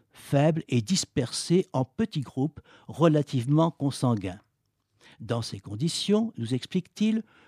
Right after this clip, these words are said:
une mutation favorable avait toute chance de rapidement se répandre dans le groupe et de lui apporter une supériorité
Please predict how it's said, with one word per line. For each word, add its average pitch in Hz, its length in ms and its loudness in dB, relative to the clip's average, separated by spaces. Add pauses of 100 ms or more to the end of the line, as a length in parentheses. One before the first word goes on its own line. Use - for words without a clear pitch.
(140)
une 143 240 6
mutation 175 640 6
favorable 117 640 -2 (160)
avait 110 260 -6 (120)
toute 185 120 -2
chance 151 440 -2
de 135 100 0
rapidement 131 720 0
se - 120 -8
répandre 120 560 -2
dans 147 140 2
le 135 120 2
groupe - 380 -12 (340)
et 147 140 2
de 120 120 -2
lui 107 160 -4
apporter 123 600 -8 (420)
une 120 160 -4
supériorité 107 1000 -4